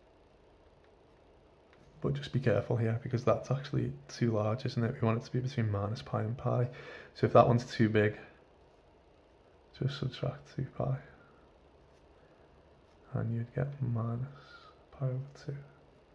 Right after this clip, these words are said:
To be perfectly honest, it's probably better if you just visualise what the cos graph looks like, especially in further maths. Like,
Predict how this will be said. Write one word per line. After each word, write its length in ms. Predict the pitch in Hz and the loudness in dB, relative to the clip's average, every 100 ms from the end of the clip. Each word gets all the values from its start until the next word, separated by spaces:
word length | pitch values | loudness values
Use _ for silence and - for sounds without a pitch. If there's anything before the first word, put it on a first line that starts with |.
| - - - - - - - - - - - - - - - - | -20 -20 -20 -20 -20 -20 -20 -20 -20 -18 -20 -20 -20 -20 -20 2
To 80 | 123 | 8
be 60 | |
perfectly 340 | 120 143 139 127 | 12 12 12 12
honest, 260 | 104 113 | 10 6
it's 100 | - | 0
probably 280 | - 120 120 | 8 8 10
better 280 | 113 101 117 | 8 8 6
if 140 | 110 120 | 2 2
you 40 | |
just 160 | 113 110 | 0 2
visualise 420 | 104 107 101 104 | 2 6 6 6
what 80 | - | 0
the 60 | |
cos 240 | - 104 107 | 2 2 4
graph 320 | 107 - - | 2 0 -4
looks 220 | - - | -10 -2
like, 380 | 113 117 - - - - - - - - | 0 0 -6 -20 -20 -20 -16 -14 -16 -14
especially 360 | - - - | -2 -2 0
in 80 | 110 | -2
further 340 | 113 104 101 113 | 4 4 4 0
maths. 340 | 110 - - | -2 -8 -8
Like, 140 | 113 | -8